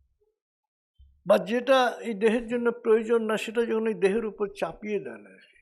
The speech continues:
ধরেন, খাবার কতটুকু প্রয়োজন? খাবার প্রয়োজন হচ্ছে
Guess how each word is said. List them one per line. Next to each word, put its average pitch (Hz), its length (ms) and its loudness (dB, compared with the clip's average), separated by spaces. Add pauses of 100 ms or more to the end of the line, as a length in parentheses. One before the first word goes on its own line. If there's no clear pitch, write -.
(680)
ধরেন, 247 180 4
খাবার 240 360 2
কতটুকু 226 520 -4
প্রয়োজন? - 380 -14 (680)
খাবার 185 300 0
প্রয়োজন 202 520 -2
হচ্ছে 240 420 -8